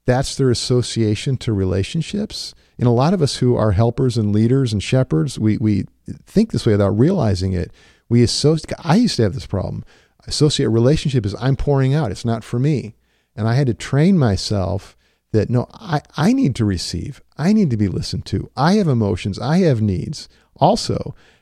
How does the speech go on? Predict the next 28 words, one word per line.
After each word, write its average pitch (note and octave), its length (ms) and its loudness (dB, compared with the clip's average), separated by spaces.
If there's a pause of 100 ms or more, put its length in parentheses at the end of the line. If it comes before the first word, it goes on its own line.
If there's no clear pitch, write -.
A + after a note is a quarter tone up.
(140)
And G#2+ 220 2
I G#2+ 120 2
found F#3 380 2
that A#2 80 4
as, G#2+ 120 -2
'cause A2 220 -6
I C#3 100 2
have C#3 100 2
a G#2 60 4
nine A2 340 2
wing, C#3 480 2
I, - 100 -10 (380)
more A#2 340 4
of F#2+ 80 2
a F#2 80 0
two G#3+ 220 2
wing G2 260 2
now F#2+ 260 0
as, F#2+ 120 -2
as F#2+ 200 -2
an G2 60 -2
Enneagram F#2+ 420 0
one, G#2+ 400 0 (400)
but G#2 280 0 (340)
I C#3 260 2
have F3 180 2
found, G#2 560 -2
since - 240 -4